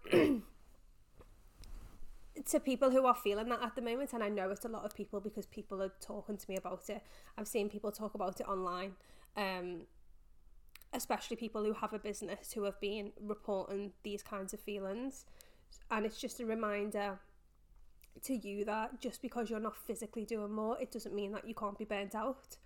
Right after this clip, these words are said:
And it doesn't mean that you can't still be drained, and it doesn't mean that you can't still be run down. And I've actually got a bit of a task for you to do. um,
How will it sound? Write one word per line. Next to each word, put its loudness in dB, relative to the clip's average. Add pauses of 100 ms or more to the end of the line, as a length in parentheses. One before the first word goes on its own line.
(960)
And 4
it 6
doesn't -2
mean 2
that -2
you -6
can't 0
still -2
be -4
drained, -2
and -2
it -4
doesn't -4
mean -2
that -4
you -8
can't -2
still -2
be -6
run -6
down. -4 (1200)
And 4 (640)
I've 4
actually 2
got 4
a 4
bit 2
of -2
a -4
task -2 (460)
for 0
you 0
to -10
do. 0 (960)
um, 2